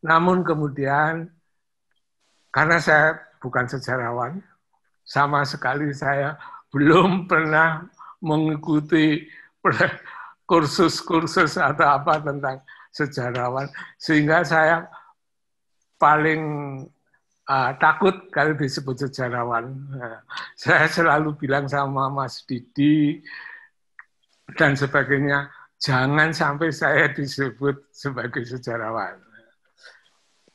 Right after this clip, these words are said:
Ini buku terbit,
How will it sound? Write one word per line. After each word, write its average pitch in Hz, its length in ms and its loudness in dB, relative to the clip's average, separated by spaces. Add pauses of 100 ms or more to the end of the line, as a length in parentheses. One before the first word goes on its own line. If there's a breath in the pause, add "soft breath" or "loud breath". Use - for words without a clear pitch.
(160)
Ini 196 560 0 (2250)
buku 180 320 0
terbit, 185 480 2